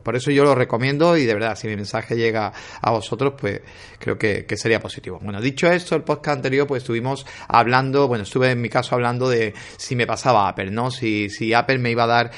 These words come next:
eh, mejores opciones, eh, por el tema de las actualizaciones de, de, del tema del software.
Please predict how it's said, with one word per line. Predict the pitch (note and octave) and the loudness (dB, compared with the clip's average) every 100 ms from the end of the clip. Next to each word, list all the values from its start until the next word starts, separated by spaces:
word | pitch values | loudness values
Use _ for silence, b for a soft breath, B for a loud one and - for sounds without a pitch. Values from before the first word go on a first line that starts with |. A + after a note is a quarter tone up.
| B - | B -2
eh, | A2 A2 A2+ A2 | 0 2 2 -2
mejores | A2+ C3+ C3 C3 | -2 0 0 0
opciones, | B2 C#3+ C#3 C#3 D#3 - - - - _ _ _ _ _ - | -4 4 4 2 -6 -12 -20 -20 -20 _ _ _ _ _ 0
eh, | B2 A#2 | 2 2
por | A#2 | 0
el | G#2+ | 0
tema | B2+ | 0
de | C3+ | 0
las | |
actualizaciones | A#2+ A#2 G#2+ G#2 B2 B2+ A#2 | 0 -2 -4 -4 -2 0 0
de, | G#2+ G2+ F#2+ F#2 | 0 0 -2 -6
de, | G2 G2 F#2+ F2+ F2+ | -8 -6 -8 -10 -10
del | F#2 F#2 | -10 -10
tema | G#2+ A#2 | -4 -2
del | A2+ F#2+ F2 | -2 -4 -8
software. | - A#2+ G#2+ G2 F2 | -4 -2 -2 -4 -10